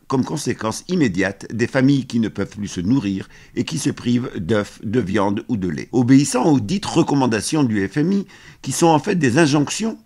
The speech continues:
le gouvernement avait déjà décidé, dès son arrivée au pouvoir il y a un an, de mettre fin à la subvention sur les carburants,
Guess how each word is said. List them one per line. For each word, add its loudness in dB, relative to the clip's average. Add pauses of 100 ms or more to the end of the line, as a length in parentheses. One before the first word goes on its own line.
(120)
le 0
gouvernement 2
avait 2
déjà 2
décidé, -2
dès -2
son -4
arrivée -2
au 0
pouvoir -4
il -4
y 0
a -2
un 0
an, -4 (380)
de 2
mettre 0
fin -4
à 0
la 2
subvention -4
sur -8
les -2
carburants, -6